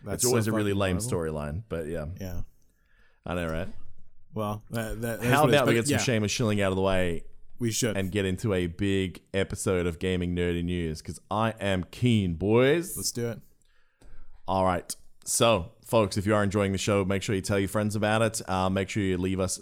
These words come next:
Speaker 2: the rating and reviews over on iTunes. I cannot state enough how much that helps the show.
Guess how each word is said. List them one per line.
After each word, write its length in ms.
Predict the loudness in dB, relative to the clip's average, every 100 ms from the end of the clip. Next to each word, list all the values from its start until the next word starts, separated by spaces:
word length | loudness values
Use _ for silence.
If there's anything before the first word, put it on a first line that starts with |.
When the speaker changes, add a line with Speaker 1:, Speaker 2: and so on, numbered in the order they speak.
| -6
Speaker 2:
the 180 | -4 -2
rating 480 | 0 0 0 -2 0
and 180 | -2 -2
reviews 380 | 0 2 2 2
over 220 | 0 2
on 60 | 2 0
iTunes. 380 | -2 -2 -2 -4
I 100 | -6
cannot 540 | -6 -10 -4 -2 -2 -2
state 240 | 0 2
enough 280 | 2 0 0
how 120 | -2
much 220 | -2 -2
that 140 | -2 0
helps 280 | 0 -2 -4
the 80 |
show. 400 | -4 2 4 4